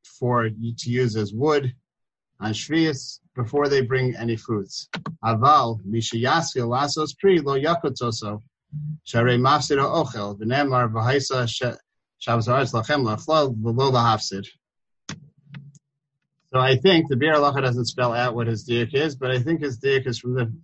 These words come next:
Lashon of the Rambam, Aval mishayaskil, mishayaskil lasos pri. He doesn't say mishayase pri, he says mishayaskil lasos pri. It's mashma that the shear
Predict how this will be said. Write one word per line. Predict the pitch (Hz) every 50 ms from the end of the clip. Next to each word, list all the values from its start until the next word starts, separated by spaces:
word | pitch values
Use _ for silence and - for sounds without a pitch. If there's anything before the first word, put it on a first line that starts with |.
| _ -
Lashon | 110 127 139 131 - 135 131
of | 127
the | 127 135
Rambam, | 139 160 180 175 151 139 139 135 135 135 131 123 - _ _ _ _ _ _ _ _ _ _ _ -
Aval | 117 117 127 127 131
mishayaskil, | 131 127 123 - - 123 123 139 151 170 175 165 - - 143 139 139 135
mishayaskil | 113 113 120 127 127 120 - 127 123 123 147 175 202 196 - - 156 143 139
lasos | 139 139 139 131 - 143 131 113 - -
pri. | - 143 120 107 104 95 95 _ _ _ _
He | - 104 113
doesn't | 131 156 170 175 156
say | - 151 139 131 120
mishayase | 117 120 120 113 - - 107 107 107 113 123 131 131 - 139 131 -
pri, | - 175 185 175
he | 151 139
says | 123 147 139 131 117
mishayaskil | 127 131 120 - 143 139 156 170 170 147 - - 135 120 117
lasos | 117 117 117 113 - 107 107 104 - -
pri. | - 98 92 - - _ _ _ _ _ _ - - - - _ _ _ _ - -
It's | 113 113 -
mashma | 131 139 160 180 175 - - 143 139 135 135 127 123 117 110
that | 113 117 113 110
the | 117 113
shear | - - - 160 160 165 151 139 135 123 113 120